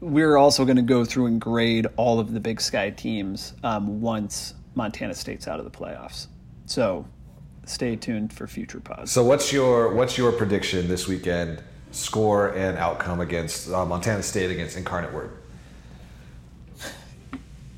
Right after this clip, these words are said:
Speaker 1: Do we know what the weather is gonna be in Bozeman?
Speaker 2: Uh,
Speaker 1: You're go-,
Speaker 2: thirty-five
Speaker 1: you're going
Speaker 2: and
Speaker 1: to the game.
Speaker 2: I'll be at the game, yeah. So it'll be, it's thirty-five and maybe, like,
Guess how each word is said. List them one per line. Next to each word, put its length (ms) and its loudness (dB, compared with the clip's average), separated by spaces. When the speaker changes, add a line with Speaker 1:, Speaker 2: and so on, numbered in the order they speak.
Speaker 1:
Do 140 4
we 100 6
know 100 4
what 120 6
the 80 -4
weather 240 2
is 120 -2
gonna 160 2
be 120 2
in 100 2
Bozeman? 420 -2
Speaker 2:
Uh, 640 6
Speaker 1:
You're 180 8
go-, 80 12
Speaker 2:
thirty-five 720 6
Speaker 1:
you're 100 8
going 180 6
Speaker 2:
and 80 2
Speaker 1:
to 80 0
the 100 -2
game. 260 -4
Speaker 2:
I'll 120 8
be 120 6
at 100 4
the 60 0
game, 220 0
yeah. 200 -6
So 120 4
it'll 100 6
be, 100 4
it's 340 -4
thirty-five 640 4
and 100 0
maybe, 240 2
like, 360 -2